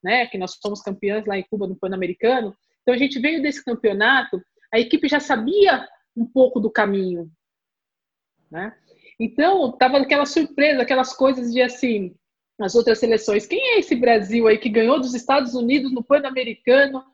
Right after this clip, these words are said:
em noventa e um e ganhou de Cuba na final?" Então, a gente tava, né, assim, é, naquela progressão de que, "Poxa, pode ser a nossa chance." E aí foi dito e feito, né? A gente conseguiu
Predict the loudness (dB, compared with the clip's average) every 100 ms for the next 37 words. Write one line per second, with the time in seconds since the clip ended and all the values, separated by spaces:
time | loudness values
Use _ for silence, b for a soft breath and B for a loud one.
0 | _ _ -6 -2 -2 0 -2 0 0 0
1 | 0 -2 -6 _ -2 2 2 2 0 -6
2 | -2 0 4 2 2 -4 -4 -2 -2 -2
3 | 0 0 2 0 -4 -2 0 0 -2 B
4 | B B -2 0 -2 -4 -6 -4 -4 -4
5 | -4 -2 -2 -2 -2 -2 -2 -2 -2 -4
6 | -6 -6 -8 -2 -2 -2 -2 -2 -2 -4
7 | -4 -6 -8 -8 -8 -10 -10 -16 -16 b
8 | b b 0 2 0 -2 -2 0 -2 -4
9 | -4 -4 -2 -4 -4 -4 -8 -8 -8 -6
10 | -6 -4 -4